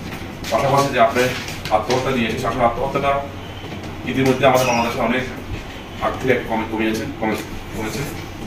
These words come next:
আসলে আত্মহত্যা আসলে এখানে কোনো, আমরা আত্মহত্যা যেই ব্যক্তি করবে তার এই পারেও তার কোনো ক্ষমা নাই, তার ওই পারেও তার কোনো, এটার কোনো ক্ষমা পাওয়ার কোনো সুযোগ নেই। আত্মহত্যাকারী কোনো মাপ নেই, আল্লাহ তাআলা তাদেরকে সরাসরি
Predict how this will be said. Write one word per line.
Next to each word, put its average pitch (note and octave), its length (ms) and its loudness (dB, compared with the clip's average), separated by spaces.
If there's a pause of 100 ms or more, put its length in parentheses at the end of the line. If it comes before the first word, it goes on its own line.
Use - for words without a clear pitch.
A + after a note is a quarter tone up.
(240)
আসলে F3 200 6
আত্মহত্যা - 420 4
আসলে F3 180 0
এখানে F3 200 2
কোনো, F3 220 2 (420)
আমরা D3 240 0
আত্মহত্যা E3+ 840 0
যেই F3 280 -4
ব্যক্তি D#3+ 380 -4
করবে A#2 440 -4 (600)
তার C3+ 140 0 (120)
এই D#3 140 0
পারেও D#3+ 540 2
তার E3+ 180 -2
কোনো D#3+ 260 -6
ক্ষমা D#3 220 -6
নাই, E3+ 140 0 (320)
তার - 200 -6
ওই D#3 180 -4
পারেও D#3 360 2
তার D3+ 200 -2
কোনো, C3+ 180 -6
এটার A#2+ 260 -8
কোনো A#2 260 -10 (520)
ক্ষমা G2+ 260 -6 (220)
পাওয়ার G#2 160 -4
কোনো G#2 180 -8
সুযোগ F#2+ 260 -10
নেই। F2+ 120 -12 (720)
আত্মহত্যাকারী F#3 800 -2
কোনো D#3 180 -4
মাপ C3+ 200 0 (100)
নেই, F2+ 120 -10 (460)
আল্লাহ A#2 220 -2
তাআলা B2 200 -4
তাদেরকে B2 380 -6 (480)
সরাসরি C3 580 -4